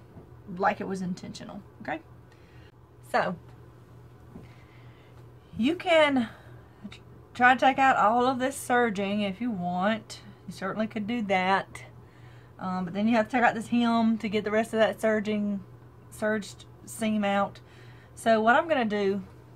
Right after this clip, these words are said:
is just grab my scissors.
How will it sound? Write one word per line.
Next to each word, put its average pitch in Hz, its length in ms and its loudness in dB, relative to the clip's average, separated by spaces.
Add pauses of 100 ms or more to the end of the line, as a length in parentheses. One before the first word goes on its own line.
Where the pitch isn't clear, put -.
(1600)
is - 80 -20
just 185 200 -16
grab 214 240 0
my 262 140 0
scissors. 262 680 -6